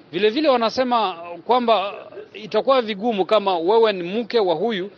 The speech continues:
kusema kwamba hautafanya mapenzi na yeye, kwa sababu wizara imesema kwamba watu wasiweze, eh,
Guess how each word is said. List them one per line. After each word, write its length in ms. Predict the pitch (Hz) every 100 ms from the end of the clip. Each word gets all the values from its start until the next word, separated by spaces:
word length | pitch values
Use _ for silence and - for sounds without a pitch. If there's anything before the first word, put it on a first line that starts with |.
| - -
kusema 280 | - 190 185
kwamba 280 | 214 240 196
hautafanya 580 | 185 208 208 185 214 190
mapenzi 420 | 180 160 202 185
na 100 | 185
yeye, 260 | 220 165 123
kwa 120 | 147
sababu 360 | 185 214 190 - - - 160
wizara 440 | 185 170 247 240
imesema 380 | 202 185 180 175
kwamba 340 | 214 208 180 160
watu 640 | 156 170 233 - 262 165
wasiweze, 680 | 151 - 147 180 214 240 247 - - - 190
eh, 220 | 190 185